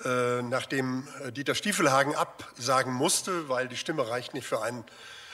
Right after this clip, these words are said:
für zwanzig Minuten oder eine halbe Stunde oder wie auch immer. Und danach sagte mein Immunsystem,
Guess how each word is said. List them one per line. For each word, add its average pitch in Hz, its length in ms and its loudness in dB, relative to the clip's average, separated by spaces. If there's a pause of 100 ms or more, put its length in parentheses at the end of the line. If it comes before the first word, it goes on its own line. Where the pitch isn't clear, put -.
für 131 140 -6
zwanzig 127 420 -2
Minuten 156 380 -4
oder 107 160 -2
eine - 140 -10
halbe 113 180 -12
Stunde 175 260 -2
oder 110 180 0
wie 113 120 -8
auch - 80 -14
immer. 190 280 4 (680)
Und 131 160 -2
danach 139 440 2
sagte 143 360 0
mein 151 360 2
Immunsystem, 131 960 -4